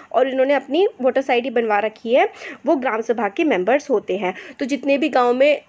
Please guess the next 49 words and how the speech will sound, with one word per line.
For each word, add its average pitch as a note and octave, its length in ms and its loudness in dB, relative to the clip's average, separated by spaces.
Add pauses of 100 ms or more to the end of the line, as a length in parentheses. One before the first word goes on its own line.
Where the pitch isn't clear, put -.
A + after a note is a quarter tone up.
(120)
डिसीजन C4 440 0
लिए B3 220 0
जाते G#3 320 -2
हैं, G#3+ 100 0
जैसे A3 220 -2
कि A#3+ 200 -4 (260)
सड़क B3 360 0
बनवानी A3 460 0
है G#3+ 200 0
या G#3+ 100 2
फिर A3+ 200 0
कुआं A#3 320 0
खुदवाना G#3+ 500 0
है G#3+ 320 -2
या G#3+ 140 0
फिर A#3+ 180 -2
हैंडपंप A3 500 -2
लगवाना G#3 400 0
है A3 360 -2 (240)
या G#4 60 4
जो F4+ 200 2
भी G4+ 120 4
काम C4 220 0
करवाने G3+ 380 -2
हैं, C4+ 120 -2
वो F4+ 120 -2
सारे B3+ 240 -4
के A#3 120 -6
सारे A#3 260 -2
ग्राम A#3 300 -6
सभा G#3+ 260 -6
में G#3+ 160 -6
बैठ G#3 200 -4
करके G#3+ 280 -8
ही E4+ 200 2 (280)
डिसीजंस A3+ 600 -4
लिए A3 340 -8
जाते - 260 -14
हैं। G3+ 260 -12 (920)
तो C4 60 4
ये C4+ 60 2
देखिए C4+ 260 0
आज B3 280 -2
जो C#4 120 4
है D#4+ 100 2
काफ़ी D4+ 280 -2
special C4+ 460 -2
दिन B3+ 260 -2
है D#4+ 280 0